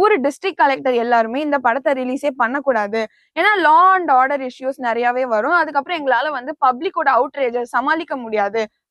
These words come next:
அப்படின்ற மாதிரி சொல்லிட்டாங்க. அதுக்கப்புறமா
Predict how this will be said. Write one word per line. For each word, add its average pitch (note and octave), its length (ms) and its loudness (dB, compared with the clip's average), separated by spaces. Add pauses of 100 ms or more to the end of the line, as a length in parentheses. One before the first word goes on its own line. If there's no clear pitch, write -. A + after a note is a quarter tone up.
அப்படின்ற C#4+ 480 2
மாதிரி C#4 240 -2
சொல்லிட்டாங்க. A3+ 400 -4 (400)
அதுக்கப்புறமா C#4 560 2